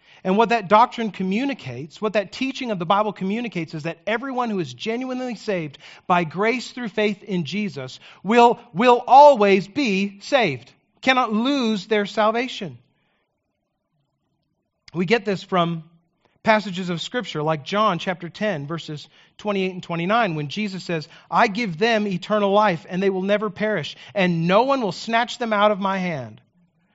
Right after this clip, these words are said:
"My Father who has given them to me is greater than all, and no one is able to snatch them out of the Father's hand." Paul says in Philippians one six, he says, "I'm sure of this,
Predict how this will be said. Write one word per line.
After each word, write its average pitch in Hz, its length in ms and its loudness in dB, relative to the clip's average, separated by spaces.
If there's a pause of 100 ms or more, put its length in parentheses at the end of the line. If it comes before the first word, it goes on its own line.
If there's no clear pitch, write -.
"My 180 180 2
Father 208 440 -2
who 160 100 -2
has 147 120 -4
given 175 320 -2
them 202 260 0
to 175 120 -6
me 196 240 0
is 196 240 -4
greater 226 360 2
than 190 140 0
all, 180 420 2
and 156 240 -4
no 208 140 4
one 160 160 0
is 131 140 -8
able 123 300 -10 (220)
to 165 80 -8
snatch 156 380 -4
them 143 160 -6
out 135 180 -4
of 127 100 -16
the 127 100 -16
Father's 127 340 -8
hand." 117 340 -20 (1200)
Paul 170 280 2
says 143 240 -8
in 131 80 -10
Philippians 147 500 -10
one 127 180 -10
six, - 460 -12
he 143 60 -20
says, 151 160 -6
"I'm 175 100 -2
sure 180 320 -4
of 117 140 -4
this, - 340 -20